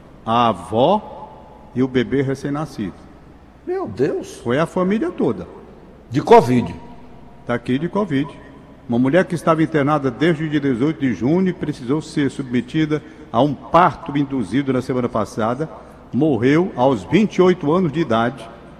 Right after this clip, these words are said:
Speaker 1: de covid dezenove no domingo último em Teresina, no Piauí.
Speaker 2: Aqui
Speaker 1: Elis
Speaker 2: vizinho.
Speaker 1: Jade do Nascimento estava grávida de seis meses e seu bebê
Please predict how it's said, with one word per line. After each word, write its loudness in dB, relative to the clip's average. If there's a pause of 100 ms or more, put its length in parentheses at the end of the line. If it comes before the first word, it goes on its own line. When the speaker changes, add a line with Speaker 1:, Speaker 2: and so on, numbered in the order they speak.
(360)
Speaker 1:
de -6
covid -2
dezenove 2 (180)
no -2
domingo 0
último 0
em 2
Teresina, 0
no 0
Piauí. 0 (600)
Speaker 2:
Aqui 2
Speaker 1:
Elis 6
Speaker 2:
vizinho. 6
Speaker 1:
Jade 4
do -2
Nascimento 0
estava 0
grávida 2
de -4
seis -2
meses 0
e -14
seu 0
bebê 2